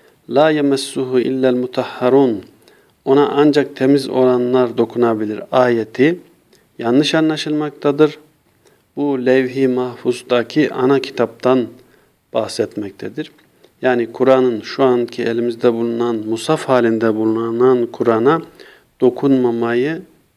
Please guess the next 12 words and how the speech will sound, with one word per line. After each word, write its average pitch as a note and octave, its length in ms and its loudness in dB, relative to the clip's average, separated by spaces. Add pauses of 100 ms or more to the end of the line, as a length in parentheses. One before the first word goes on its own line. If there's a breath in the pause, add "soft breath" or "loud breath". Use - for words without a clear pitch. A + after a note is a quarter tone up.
(120)
e, A2 300 -8
işaret B2+ 500 0
etmiyor. A#2+ 600 2 (880 soft breath)
Bu E3+ 380 4
direkt D#3+ 360 4
Levh-i C#3 240 4
Mahfuz'da, C3 840 2 (600 soft breath)
e, A2 340 -6
ancak C#3+ 380 0
temiz C3+ 300 2
olanların C3 580 2
yaklaşabileceği B2 1300 2